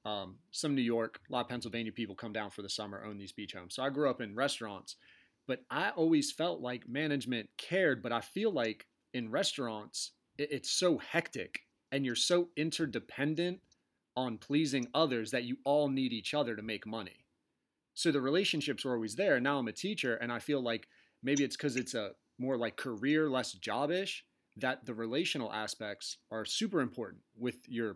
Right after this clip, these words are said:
principals and your supervisors. Like, they do, they, they wanna know about you because they look at it as a longer lasting job relationship. The better I know them, the better the performance, the better our scores. But I've never really been in a place where,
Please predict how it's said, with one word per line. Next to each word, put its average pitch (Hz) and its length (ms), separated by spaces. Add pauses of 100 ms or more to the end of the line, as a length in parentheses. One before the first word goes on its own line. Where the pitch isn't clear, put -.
principals 104 500
and 113 80
your 110 80
supervisors. 101 720
Like, 135 180
they 156 120
do, 175 220
they, 127 180
they 143 140
wanna 135 260
know 139 180
about 147 360
you 117 60
because 117 280
they 127 120
look 160 240
at 117 140
it 117 140
as 113 200
a 107 200 (540)
longer 127 420
lasting 117 640 (560)
job 135 460
relationship. 123 880
The 113 120
better 135 300
I 123 100
know 127 240
them, 123 260
the 113 80
better 120 240
the 113 100
performance, 127 640
the - 60
better 117 260
our 107 100
scores. 127 560 (920)
But 170 220
I've 147 180
never 185 260
really 175 180
been 170 240
in 131 120
a 107 60
place - 420
where, 123 140